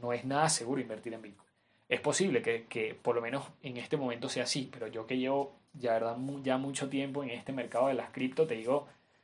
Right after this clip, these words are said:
que para mí es segurísimo, eh, mantener por lo menos,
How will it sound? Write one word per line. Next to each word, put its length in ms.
que 140
para 180
mí 140
es 80
segurísimo, 920
eh, 160
mantener 540
por 140
lo 80
menos, 260